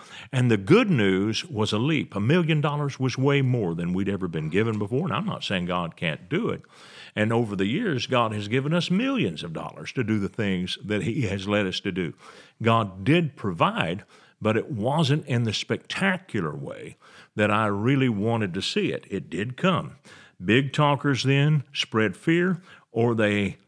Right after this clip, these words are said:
push people forward with unrealistic, unfounded words. Now, <clears throat> let me show you the character of God in leading us forth. The angel Gabriel told Mary,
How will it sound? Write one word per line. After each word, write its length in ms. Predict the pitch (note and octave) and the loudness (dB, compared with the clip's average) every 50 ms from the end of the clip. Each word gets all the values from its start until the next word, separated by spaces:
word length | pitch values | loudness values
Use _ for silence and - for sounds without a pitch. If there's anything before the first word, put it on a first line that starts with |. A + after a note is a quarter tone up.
| _ _ _ - | _ _ _ -2
push 340 | - B3+ B3 F3+ - - - | 2 2 4 4 2 0 0
people 320 | - A#2+ G#2+ - - F#2 | -2 -2 -2 -2 -6 -10
forward 460 | - - G#2+ F#2+ F2+ F#2+ G2 F#2+ G2 - - - - - _ | -8 -4 -4 -2 -2 -2 -2 -4 -6 -8 -16 -20 -20 -16 _
with 200 | - F#2+ F#2+ F2+ - | -4 -4 -4 -2 0
unrealistic, 800 | B2 A#2 C3+ D3+ D#3 D3+ D3+ D3+ D3 D3 C3 - - C#3 B2+ - | 0 2 4 4 4 4 4 4 4 2 2 0 0 -2 -2 -2
unfounded 1040 | C3 B2 B2 B2+ B2+ C3 A#2+ - - B2+ B2 A#2 A#2 A#2 A2+ A2 G#2+ G#2 G#2+ A2+ G#2+ | 0 0 2 2 2 0 -2 -2 0 0 0 2 0 0 0 -2 -2 -4 -6 -10 -6
words. 720 | G2 G2 F#2 E2+ D2 C#2+ - - - - - - - - - _ _ _ _ _ - - - _ _ | -4 -2 -2 -2 -2 -4 -6 -12 -16 -12 -10 -8 -8 -8 -10 _ _ _ _ _ -20 -20 -20 _ _
Now, 340 | - B2+ B2 A2+ G2 F2 - - _ - | 2 4 4 4 4 2 -2 -8 _ -8
<clears throat> 1120 | C#3 C3+ - F#3+ E2 - _ _ _ _ _ _ _ _ _ _ _ _ _ _ - - | -6 -4 -4 -4 -6 -8 _ _ _ _ _ _ _ _ _ _ _ _ _ _ -2 2
let 160 | C#3+ F3+ G3 | 4 4 4
me 100 | A#3+ G#3 | 4 2
show 200 | - - G3+ F3 | 2 4 4 4
you 120 | D3 A#2 | 4 4
the 100 | F#2+ G2 | 2 0
character 500 | - - - C#3 C3+ C3+ A#2 - - F#2+ | -4 -4 -2 0 0 0 0 -2 -4 -4
of 160 | E2+ - D2+ | -4 -4 -6
God 480 | D2+ F2 F#2 G2 F2+ - C2 B1+ - - - - - - - - - | -4 -4 -2 -2 -4 -6 -8 -10 -14 -14 -16 -20 -20 -20 -20 -8 -2
in 300 | G#2+ G#2+ G#2 G#2+ G#2 G#2+ | -2 0 0 0 0 0
leading 320 | A2 A#2 A#2+ A2+ A2+ G#2+ G2+ | 2 2 2 2 2 0 0
us 120 | F#2 - | -2 -2
forth. 500 | - - G#2+ E2 C2 - - - - - _ - - - - - _ - | -2 -2 -4 -4 -4 -6 -10 -12 -18 -20 _ -20 -20 -20 -20 -20 _ -2
The 120 | A2 A2 G2+ | 0 2 4
angel 340 | G#2+ E3+ A3 G3 E3 E3+ C#3+ | 4 4 4 6 4 4 4
Gabriel 520 | C3 D3+ D#3+ F3 F3+ A#2+ G2 F#2+ F#2 F#2 | 4 4 4 4 2 2 0 0 0 -2
told 360 | - - B2+ B2+ B2+ B2 A2 | -2 -2 0 2 2 2 2
Mary, 540 | G#2+ G#2+ A2+ A2 F#2 E2 D#2 D2 D2+ D#2+ | 0 0 0 0 0 0 -2 -4 -6 -6